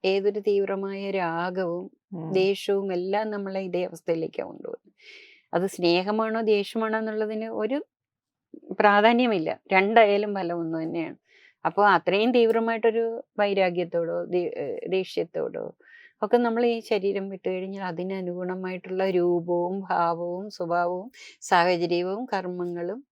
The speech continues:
Speaker 1: എല്ലാം കിട്ടും.
Speaker 2: അല്ല, എനിക്ക് ഏറ്റവും, ആ, രസകരമായി പ്രേക്ഷകരോട് ഷെയർ ചെയ്യാനുള്ള ഒരു കാര്യമാണ്, അതും കൂടി പറഞ്ഞ് നമുക്ക് കൺക്ലൂഡ് ചെയ്യാം. നമുക്ക് ഈ ജന്മം ചില ആൾക്കാരെ ഇഷ്ടമേ ആയിരിക്കില്ല, കണ്ണെടുത്താൽ കണ്ടുകൂടാ, "ക-, എനിക്ക് ഒരിക്കലും ഇനി ആ ആളെ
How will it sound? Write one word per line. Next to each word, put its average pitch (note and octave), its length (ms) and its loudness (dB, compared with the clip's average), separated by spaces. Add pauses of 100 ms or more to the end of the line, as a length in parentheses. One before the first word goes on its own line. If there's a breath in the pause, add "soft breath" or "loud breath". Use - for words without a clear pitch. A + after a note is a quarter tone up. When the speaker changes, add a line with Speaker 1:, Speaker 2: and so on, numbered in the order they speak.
(100)
Speaker 1:
എല്ലാം A3 340 -10
കിട്ടും. B3+ 360 -20 (460 loud breath)
Speaker 2:
അല്ല, G#3+ 140 4
എനിക്ക് G3 260 0
ഏറ്റവും, A3+ 640 0
ആ, E3+ 240 -6 (380)
രസകരമായി G#3+ 600 -2
പ്രേക്ഷകരോട് G3+ 680 0
ഷെയർ F3 260 0
ചെയ്യാനുള്ള G3+ 360 -4
ഒരു F#3+ 200 -4
കാര്യമാണ്, F3 320 -2
അതും F3 180 -6
കൂടി G3+ 260 0
പറഞ്ഞ് E3+ 260 -4
നമുക്ക് F#3 380 -6 (440 loud breath)
കൺക്ലൂഡ് G3+ 440 0
ചെയ്യാം. F#3 280 0 (400 loud breath)
നമുക്ക് F3+ 300 -6
ഈ G#3 140 0
ജന്മം A3 460 -2
ചില G#3 200 -2
ആൾക്കാരെ G#3+ 600 0 (460)
ഇഷ്ടമേ - 600 0
ആയിരിക്കില്ല, G#3+ 540 2 (160)
കണ്ണെടുത്താൽ A#3+ 640 4
കണ്ടുകൂടാ, G3 420 0 (380)
"ക-, - 140 0
എനിക്ക് A#3 380 -4
ഒരിക്കലും C4+ 580 4
ഇനി C4 120 2
ആ A3 160 4
ആളെ G#3 360 4